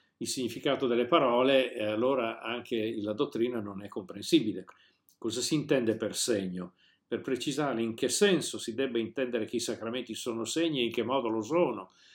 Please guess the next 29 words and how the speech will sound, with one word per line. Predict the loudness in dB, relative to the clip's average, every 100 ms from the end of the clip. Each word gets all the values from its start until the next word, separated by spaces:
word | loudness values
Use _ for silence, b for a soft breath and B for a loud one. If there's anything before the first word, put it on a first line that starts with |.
| b b
perché | -2 2 2
non | 2 2
tutte | 2 6
le | 6
cose | 8 6 6
sono | 2 0 0
segni | 2 2 2
allo | 0
stesso | 0 -2 0 0
modo, | 2 2 0 -4 b b b b b _ _ _ -20 -20 _ -4
anche | 0 0 2 2 2 -2 _ -8
nella | 0 2 4
vita | 2 2 -2
civile, | -2 0 4 4 2 -2 -6
non | -6 -6
solo | 2 4 4 2
nella | 0 0 -2
vita | -4 -4 -6 -8 -10 b b
sacramentale. | -10 -10 -8 -6 -6 -6 -6 -6 -8 -14 -20 _ _ _ _ _
È | -14 -4
chiaro | 0 2 0 -4
che | -6
quando | -6 -4
si | -4
dice | 0 0
segni | 4 6 6 4 0 -6 B _ _
si | -6 -6 2
può | 2 2
costruire | 0 -2 2 6 6 6 4 0 -6